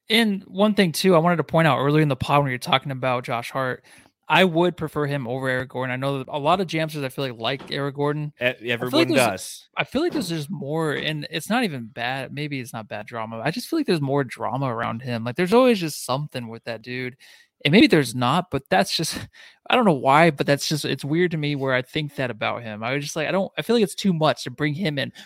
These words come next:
Speaker 1: Uh, Josh Hart's just like, "Hey, let's get down to work, dude. Let's do it." I feel like an Eric Gordon would be too much. Like, uh, just not, it doesn't seem like a good Suns fit right now. Josh Hart would, for sure.
Speaker 2: Well, and, and also with Eric Gordon, his contract is six million dollars less.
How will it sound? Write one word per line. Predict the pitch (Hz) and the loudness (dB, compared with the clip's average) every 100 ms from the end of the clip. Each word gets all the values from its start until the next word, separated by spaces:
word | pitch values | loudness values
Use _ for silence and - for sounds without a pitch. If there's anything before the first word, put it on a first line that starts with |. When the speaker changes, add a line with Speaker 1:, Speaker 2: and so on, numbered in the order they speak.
| - | -6
Speaker 1:
Uh, | |
Josh | 160 277 233 | 4 6 6
Hart's | - 208 156 | 4 4 2
just | 151 - | -6 -4
like, | 143 127 | -4 -2
"Hey, | 147 113 110 | -2 -4 -8
let's | 135 | -10
get | - 147 | -8 -8
down | - 156 | -6 -6
to | 117 | -6
work, | 127 117 | -8 -8
dude. | 120 | -8
Let's | 123 135 | -8 -8
do | - 143 | -4 -4
it." | 120 - - - | -4 -8 -18 -8
I | 147 | 6
feel | 165 | 6
like | 170 | 6
an | 127 | 4
Eric | 160 160 127 | 4 4 2
Gordon | 143 147 131 | 2 2 0
would | 123 | -4
be | 131 | -6
too | - - 156 | -4 -2 0
much. | 143 135 - - - _ _ _ - | 2 2 0 -6 -8 _ _ _ -4
Like, | 135 | -2
uh, | 135 - - - - | -2 -4 -8 -14 -4
just | 165 156 - | -4 -4 -4
not, | 170 170 - | 0 2 2
it | 170 - 160 | 2 -2 0
doesn't | 185 180 | 2 2
seem | - 170 | 2 2
like | 147 | 2
a | |
good | 131 147 127 | 0 -4 -2
Suns | 139 135 | -6 -6
fit | - 113 87 | -8 -10 -8
right | 110 | -8
now. | 107 104 98 | -6 -6 -4
Josh | 135 156 151 | 4 4 4
Hart | 147 117 | 0 0
would, | 113 113 98 | -4 -8 -10
for | _ 104 | _ -16
sure. | - | -6
Speaker 2:
Well, | 160 196 | -2 2
and, | 190 175 | 0 2
and | 180 175 151 | 2 2 2
also | 175 202 - 175 | 2 2 2 0
with | 147 139 | 0 -2
Eric | 135 131 104 | 0 -2 -2
Gordon, | 120 123 117 | -4 -2 -4
his | 120 110 | -6 -10
contract | - 143 156 170 156 | -4 -4 0 0 0
is | 120 | -4
six | - 156 - | -4 -4 -4
million | 147 139 131 | -2 -2 0
dollars | 120 120 113 - | 0 0 -4 -8
less. | 95 98 - | -8 -8 -10